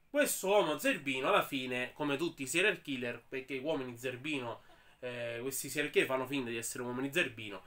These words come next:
poi diventano praticamente l'uomo che te, te, te rompe il culo.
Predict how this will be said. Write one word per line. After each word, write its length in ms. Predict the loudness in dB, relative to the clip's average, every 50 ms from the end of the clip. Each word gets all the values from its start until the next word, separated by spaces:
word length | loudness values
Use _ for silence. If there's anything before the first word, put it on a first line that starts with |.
| -18 -20 -20 -10 0
poi 160 | 2 2 4
diventano 640 | 4 2 2 2 2 0 -2 -2 -2 -2 -2 -2 -4
praticamente 460 | -2 -2 0 0 0 -2 -2 -2 -2
l'uomo 360 | 2 2 2 2 2 2 0
che 120 | -2 -2 -2
te, 300 | -4 -4 -4 -4 -8 -6
te, 260 | -6 -6 -6 -6 -12 -10 -4
te 100 | -2 -2
rompe 320 | 0 0 -4 -4 -4 -6
il 120 | -6 -6 -8
culo. 440 | -10 -10 -8 -8 -8 -8 -10 -12